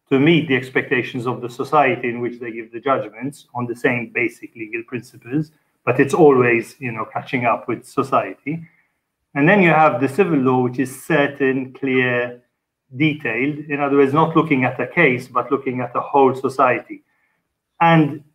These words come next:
and when you have a problem and you look at both of them together, you really then find the space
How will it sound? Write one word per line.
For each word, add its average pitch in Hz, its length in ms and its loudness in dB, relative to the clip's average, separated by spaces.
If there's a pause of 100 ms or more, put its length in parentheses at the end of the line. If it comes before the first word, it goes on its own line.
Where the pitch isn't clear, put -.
(160)
and 170 160 6
when 262 140 6
you 214 80 4
have 165 140 4
a 165 120 4
problem 151 560 0 (260)
and 147 160 0
you 156 80 4
look 170 180 2
at 139 160 0
both 180 240 4
of 127 140 -2
them 135 180 -4
together, 131 760 -6
you 165 280 2
really 190 380 4
then 165 320 2
find 151 300 2
the 143 100 -4
space 147 540 0